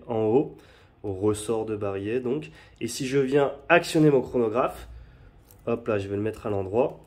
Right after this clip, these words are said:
on va voir, regardez là en bas, tac,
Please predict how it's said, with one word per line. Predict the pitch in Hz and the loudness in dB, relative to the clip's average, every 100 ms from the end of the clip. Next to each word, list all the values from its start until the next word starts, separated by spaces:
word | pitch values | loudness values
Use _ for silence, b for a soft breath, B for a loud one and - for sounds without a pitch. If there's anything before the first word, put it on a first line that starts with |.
| - _ - | -20 _ -8
on | |
va | 110 117 | -4 -2
voir, | 107 127 117 | 2 2 2
regardez | 110 107 104 113 | 0 0 0 0
là | 107 | 0
en | 101 | 2
bas, | 117 147 - - _ - _ _ _ _ _ _ _ _ _ _ - - _ _ _ _ | 2 2 -4 -20 _ -20 _ _ _ _ _ _ _ _ _ _ -20 -20 _ _ _ _
tac, | 165 151 - - | 6 6 4 -8